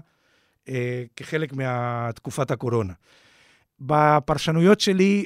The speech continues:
ויש גם מחקר של חטיבת המחקר שמופיע באתר,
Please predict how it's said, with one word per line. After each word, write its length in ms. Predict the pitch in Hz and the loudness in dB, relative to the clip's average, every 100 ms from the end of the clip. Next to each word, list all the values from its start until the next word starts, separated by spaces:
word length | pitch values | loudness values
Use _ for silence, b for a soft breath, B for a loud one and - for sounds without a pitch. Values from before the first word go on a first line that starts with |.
| 143 | -2
ויש 800 | 139 139 143 - 135 151 170 - | 2 2 2 -2 -2 -2 0 -2
גם 420 | 143 151 156 160 165 _ | 0 2 2 0 -6 _
מחקר 440 | 139 131 - 151 147 | -8 -6 -4 0 0
של 160 | - | -2
חטיבת 400 | 127 131 123 139 | -6 -4 -2 0
המחקר 380 | 139 131 - 139 | 0 -4 -4 -4
שמופיע 520 | 135 131 120 - 135 | -2 -4 -6 -4 -4
באתר, 440 | 123 117 113 143 | -2 -4 -2 0